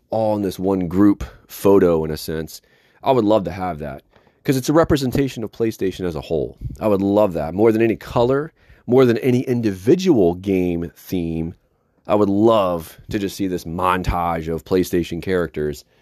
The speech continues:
and just really, truly scream out on my PlayStation console, "PlayStation!" As far as the Xbox goes, obviously, I don't have fins or different things like that that I can speak to, but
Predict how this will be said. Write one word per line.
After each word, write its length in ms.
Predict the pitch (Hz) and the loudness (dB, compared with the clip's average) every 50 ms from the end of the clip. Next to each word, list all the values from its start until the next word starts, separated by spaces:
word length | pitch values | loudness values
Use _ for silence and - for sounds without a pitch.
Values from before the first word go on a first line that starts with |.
| _ _ _ _ _ | _ _ _ _ _
and 360 | - 104 87 87 85 85 85 | -10 -6 -6 -4 -4 -4 -4
just 180 | 90 90 - - - | -4 -6 -6 -8 -6
really, 400 | 107 104 120 147 143 120 104 90 | -2 2 4 6 6 6 4 2
truly 320 | - - 123 117 101 90 | 0 -2 -2 -2 -2 -2
scream 400 | 85 - - - - 107 101 92 | -4 -6 -10 -12 -8 -8 -6 -6
out 360 | 92 92 95 87 78 78 - _ _ _ _ _ _ _ | -6 -6 -6 -8 -10 -12 -14 _ _ _ _ _ _ _
on 140 | - 95 98 | -4 -2 0
my 100 | 95 90 | 0 0
PlayStation 540 | 82 - 95 90 - - 85 80 - - - | 2 2 2 2 2 0 -2 -4 -4 -6 -6
console, 580 | - 90 90 85 80 - 76 69 69 71 69 - _ _ _ _ _ _ _ _ _ - | -4 -4 -2 -4 -4 -4 -4 -4 -2 -4 -6 -10 _ _ _ _ _ _ _ _ _ -8
"PlayStation!" 840 | - 120 135 147 139 - 147 147 135 139 151 143 135 135 131 120 107 - _ _ _ _ - - - - - - - _ _ _ _ _ _ _ _ _ _ _ _ _ _ _ _ _ - - - - - - - _ - | -4 -2 0 0 2 2 2 2 2 2 0 0 0 -2 -4 -6 -8 -12 _ _ _ _ -20 -20 -20 -20 -20 -20 -20 _ _ _ _ _ _ _ _ _ _ _ _ _ _ _ _ _ -20 -20 -20 -20 -20 -20 -14 _ -2
As 120 | 131 135 | 0 4
far 160 | - 269 277 | 4 6 4
as 80 | 269 180 | 6 6
the 80 | 147 165 | 4 4
Xbox 500 | 214 277 - - - 117 92 95 - - | 4 4 0 0 -2 -2 -2 -4 -8 -8
goes, 480 | 101 82 80 76 69 107 - - - - - - - _ - _ _ - | -6 -6 -6 -6 -8 -12 -16 -20 -20 -18 -16 -16 -16 _ -20 _ _ 0
obviously, 680 | 117 123 127 143 127 - - 131 131 127 127 127 127 - - | 2 2 4 2 2 4 4 6 6 6 6 4 2 0 -2
I 80 | 107 | -4
don't 180 | 98 104 101 - | -6 -6 -6 -8
have 220 | 107 107 92 90 | -10 -10 -10 -12
fins 520 | - - - - 110 107 107 110 107 101 95 | -12 -6 -2 0 0 0 0 -2 -6 -6 -4
or 80 | 98 | -2
different 300 | 92 98 95 - 101 87 | -2 -2 -2 -4 -6 -6
things 220 | - 98 98 98 90 | -6 -4 -4 -2 -2
like 160 | 98 92 90 | -2 -2 0
that 220 | - 98 98 92 | 0 0 0 0
that 100 | - 95 | 0 -2
I 60 | 87 85 | -4 -4
can 120 | - 92 | -4 -8
speak 240 | - - - 139 135 | -4 0 0 0 0
to, 300 | - - 156 147 143 139 | 0 2 2 4 4 2
but 580 | 127 101 107 208 262 254 151 - - - - | 0 0 2 2 2 2 2 -2 -6 -8 -4